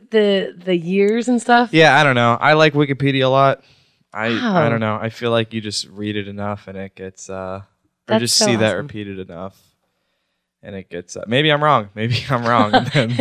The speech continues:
Speaker 1: <laughs> It'd be great. You're just making
Speaker 2: like,
Speaker 1: it
Speaker 2: I
Speaker 1: up.
Speaker 2: don't know why I know that, so
Speaker 1: <laughs>
Speaker 2: maybe I don't really know that. But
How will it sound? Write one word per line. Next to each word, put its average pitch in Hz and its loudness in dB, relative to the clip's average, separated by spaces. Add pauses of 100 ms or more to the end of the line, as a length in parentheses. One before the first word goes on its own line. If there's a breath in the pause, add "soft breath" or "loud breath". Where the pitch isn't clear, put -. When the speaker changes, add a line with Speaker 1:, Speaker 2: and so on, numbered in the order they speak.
(100)
Speaker 1:
<laughs> - -20
It'd 240 2
be 247 2
great. 220 6
You're 202 6
just 214 0
making 202 4
Speaker 2:
like, 120 6
Speaker 1:
it - 6
Speaker 2:
I 196 6
Speaker 1:
up. 185 8
Speaker 2:
don't 127 2
know 123 4 (120)
why 113 6
I 110 4
know 110 4
that, 110 0
so 226 2
Speaker 1:
<laughs> - -8
Speaker 2:
maybe 110 0
I 104 2
don't 104 0
really 104 0
know 110 0
that. 85 -6 (140)
But 90 -6